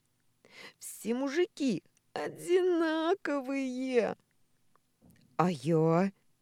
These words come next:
шутливо возмутился Николя. "Я же не такой". "Угу, ты не такой", — согласилась Маша. "Машуля, может, по коньячку?" — предложил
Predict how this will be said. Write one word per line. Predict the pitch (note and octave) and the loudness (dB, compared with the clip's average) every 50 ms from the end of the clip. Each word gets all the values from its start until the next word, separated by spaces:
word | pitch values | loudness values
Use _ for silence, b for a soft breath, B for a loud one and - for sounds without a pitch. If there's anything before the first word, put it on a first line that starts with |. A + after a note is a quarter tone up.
| _ _ _ | _ _ _
шутливо | - - - - A#2 - - B2 D3 F3+ A#3+ C4+ | -16 -12 -10 -10 -10 -10 -6 -4 -2 -2 0 0
возмутился | C4 B3 A#3 A3 G#3 F3 - - A#2 A2+ - - D3+ | 0 0 0 0 -2 -2 -2 -4 -6 -8 -6 -6 -4
Николя. | D3+ D3 - - E3+ C#3+ A2+ - - _ _ _ _ _ _ _ _ _ _ _ | -4 -4 -4 -4 -4 -4 -6 -10 -14 _ _ _ _ _ _ _ _ _ _ _
"Я | - A#2 B2 F#3 A#3+ C#4+ A#3+ | -12 0 2 4 4 4 2
же | D3+ C#3+ | 0 0
не | C3 C#3 C3 | -2 -4 -2
такой". | - - C#3+ B2 - - - D3+ D#3 F#3+ A#3 D4 - _ _ _ _ _ _ _ _ _ _ _ _ _ _ B B B B B _ _ | 0 2 0 0 0 0 0 2 2 2 0 -2 -8 _ _ _ _ _ _ _ _ _ _ _ _ _ _ B B B B B _ _
"Угу, | - D#4 D4+ C4+ B3 A#3 B3+ B3+ C4+ C#4 C4+ b b b b _ _ - | -4 -2 -2 -2 -2 -2 0 2 2 2 0 b b b b _ _ -12
ты | - G3+ | -8 -4
не | G#3+ A3+ A3+ | -4 -4 0
такой", — | - - C4 C4+ - _ - A3 A3 A3+ A#3 A3+ F#3+ - _ _ _ _ _ _ _ _ _ | 6 6 6 6 6 _ 2 4 6 6 4 4 0 -4 _ _ _ _ _ _ _ _ _
согласилась | - - - - D#3 C3+ C3 A#2 - - C3+ B2+ E3 G3 - - | -20 -10 -8 -6 -4 -2 -4 -4 -4 -6 -6 -6 -6 -6 -6 -8
Маша. | C#3 G2+ - - - - - - _ _ _ _ _ _ _ _ _ _ _ _ _ _ _ _ b b b b _ | -8 -8 -8 -10 -12 -12 -14 -16 _ _ _ _ _ _ _ _ _ _ _ _ _ _ _ _ b b b b _
"Машуля, | - G#4 G4 - - C3 A#2+ - - - b b b b b | 0 0 0 0 0 -2 -2 -2 -4 -8 b b b b b
может, | - B3 C#4 C#4 C4 C#4+ C4+ - - - _ _ | -4 -2 -2 0 2 0 0 -2 -6 -16 _ _
по | - D4 | -6 -2
коньячку?" — | - - D4+ D#4+ - F#4+ - - - - G4 G4 - - _ _ _ _ _ _ _ _ _ _ | 0 0 0 0 -2 -4 -4 -2 2 4 4 4 4 2 _ _ _ _ _ _ _ _ _ _
предложил | - D#3+ C#3 C3+ A#2+ C3 D3 D#3+ D#3+ F#3 G3 | -2 -2 -2 0 0 -2 -2 -2 -2 -4 -6